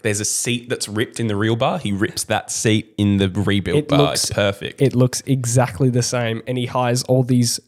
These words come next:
Speaker 2: actors to play people at the bar. So he, like, rehearses the whole thing, like, a ton of times, and he's got, like, a whole flow chart on, like,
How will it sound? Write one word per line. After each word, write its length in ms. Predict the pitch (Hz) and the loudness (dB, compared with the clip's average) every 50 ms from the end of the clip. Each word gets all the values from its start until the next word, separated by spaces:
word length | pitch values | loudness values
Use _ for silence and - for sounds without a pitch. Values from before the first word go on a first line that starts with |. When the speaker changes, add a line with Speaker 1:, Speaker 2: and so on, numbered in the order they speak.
| _ _ _ _ _ | _ _ _ _ _
Speaker 2:
actors 580 | - 131 135 - - - - 123 120 113 113 - | -2 -2 -2 -4 -6 -4 -2 -2 0 -2 -4 -4
to 100 | - 135 | -6 -8
play 300 | - - 143 123 117 117 | -6 -4 -4 -2 -2 -2
people 420 | - - - 135 127 - - 117 - | -4 -4 -4 -4 -4 -2 -4 -4 -2
at 220 | - 120 131 - 139 | -2 -4 -4 -4 -6
the 80 | 143 | -6
bar. 520 | 127 113 120 117 113 110 107 101 - 123 - _ _ _ _ _ _ _ _ _ _ _ _ _ _ _ _ | -2 0 2 4 4 4 2 2 -2 -6 -10 _ _ _ _ _ _ _ _ _ _ _ _ _ _ _ _
So 200 | - - - 135 | -6 -4 0 0
he, 180 | 120 113 135 127 | 2 2 2 2
like, 300 | 123 117 110 110 - - | 2 2 0 -2 -4 -6
rehearses 640 | 127 123 113 104 131 123 123 117 - - 117 107 110 | -6 -4 -2 0 2 2 2 0 0 -4 -6 -6 -4
the 120 | - 117 | -6 -6
whole 460 | 110 - 113 113 110 107 107 - - _ _ _ _ _ _ _ _ _ _ _ _ | -2 0 0 0 0 -2 -4 -6 -10 _ _ _ _ _ _ _ _ _ _ _ _
thing, 640 | - - - - 135 123 120 120 117 117 117 113 - | -10 -10 -2 0 2 2 2 0 0 -2 -4 -6 -6
like, 280 | - 120 113 110 - - - | -4 -2 -2 -2 -4 -8 -12
a 40 | 120 | -12
ton 240 | - - 135 123 | -6 -4 -2 -2
of 100 | 120 113 | -2 -4
times, 360 | - - 123 113 113 117 113 107 | -4 -4 -4 -2 -2 -4 -4 -2
and 40 | 120 | -4
he's 120 | 117 117 | -4 -2
got, 240 | - 123 110 - - | -2 -4 -4 -4 -6
like, 140 | 117 110 107 | -6 -4 -4
a 80 | 104 | -4
whole 180 | 104 123 117 110 | 0 0 -2 -2
flow 360 | - - - 120 117 113 113 117 | -2 -6 -4 0 0 2 0 0
chart 440 | 117 - 135 120 120 117 117 117 | -2 -2 0 0 2 2 0 0
on, 160 | 117 113 110 110 | -2 -4 -4 -4
like, 300 | 107 104 104 107 - | -4 -6 -6 -8 -10